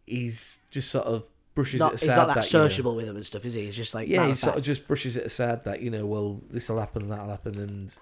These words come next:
Speaker 1: and, um, is it, I'm trying to think now, think back, is it at this point where, um,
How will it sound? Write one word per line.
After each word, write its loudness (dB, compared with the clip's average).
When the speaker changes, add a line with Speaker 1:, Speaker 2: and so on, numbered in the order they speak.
Speaker 1:
and, -8
um, -8
is -4
it, -4
I'm -8
trying -8
to -6
think -8
now, -12
think -8
back, -4
is -2
it -4
at -6
this -2
point -6
where, 0
um, -4